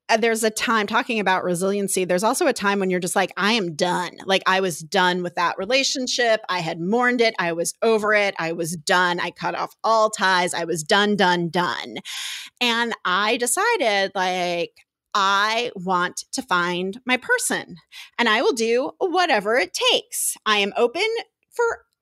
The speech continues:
anything. Like, I will try anything. I will tell all of my friends that I am open to be s-, being set up. Um, whatever comes my way, I will try it.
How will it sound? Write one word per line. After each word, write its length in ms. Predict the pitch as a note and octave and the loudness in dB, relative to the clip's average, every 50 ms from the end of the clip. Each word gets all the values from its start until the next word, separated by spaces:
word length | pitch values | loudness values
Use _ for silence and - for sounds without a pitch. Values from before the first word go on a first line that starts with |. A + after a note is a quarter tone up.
| _ _ _ - G#4 | _ _ _ 0 2
anything. 540 | A#4+ A#4 G#4+ F4+ - - A#3+ F#3+ E3 D#3+ - - G#3+ - - | 2 2 2 0 0 2 2 2 0 -2 -6 -14 -16 -6 0
Like, 180 | A3 G#3+ G3+ | 0 2 2
I 120 | F#3 G3 F#3+ | 2 0 0
will 140 | F#3 F#3 F#3+ | 0 -2 -4
try 360 | - - - G4 G#4 G#4+ G#4+ G4+ | -6 -6 -4 0 0 2 2 2
anything. 600 | G4 G4 G4+ F#4+ - F4+ E4+ E4 D#4+ D#4+ D#4+ C#4 - | 2 0 -2 -2 -2 -2 0 0 0 -2 -2 -2 -2
I 100 | - G3 | 0 0
will 120 | F#3+ F#3+ | 0 -2
tell 240 | - G#3 G3 F#3 - | -2 0 0 0 2
all 200 | - D#4 E4+ F4+ | 2 2 2 2
of 60 | F#4 F4+ | 0 0
my 140 | F4 D#4+ | -4 -4
friends 480 | D#4 - C4+ C#4 C4+ C4+ C4 C4 C4+ B3+ | -4 -2 -2 -2 0 0 -2 -4 -6 -2
that 140 | A3 F#3 F3 | -2 -2 -2
I 60 | E3+ | -2
am 200 | E3+ F3 F3 - - - | -4 -6 -8 -8 -2 0
open 280 | C#4 C#4+ - C4+ D4+ | 0 0 2 0 -2
to 60 | B3+ | -2
be 100 | - G3 | -2 -6
s-, 200 | E3+ - - - _ - | -6 -6 -8 -8 _ -6
being 220 | G#3 F#3 F3 E3+ | -6 -4 -2 -2
set 240 | - - F3 F3 - - | 0 0 0 0 0 2
up. 380 | D4 D#4+ D4 D4+ D4 - - - - - - - - - - - | 4 4 6 6 4 2 -2 -10 -10 -8 -8 -8 -10 -10 -8 -2
Um, 380 | G#3 G#3 F3 E3+ E3+ E3 F3 F#3+ | 0 2 2 2 0 -2 -4 -2
whatever 300 | G3 A3 A#3 D#4+ G4+ A4 A#4 A#4 | 0 0 2 0 0 0 -2 -2
comes 220 | A4 G#4+ G4+ G4+ F#4 | -2 -4 -4 -2 -2
my 140 | F#4+ E4 D4 | -4 -2 0
way, 340 | C4+ C4 C4 C4 C4 B3 - - | 0 2 2 2 2 0 0 0
I 140 | F3+ F3+ | 0 0
will 140 | F3+ F3 F#3 | 0 -2 -4
try 280 | - - - - G2 B1 | -6 -4 -4 -2 -4 -2
it. 300 | A1+ A1+ - - - A#3+ | -4 -6 -8 -10 -12 -20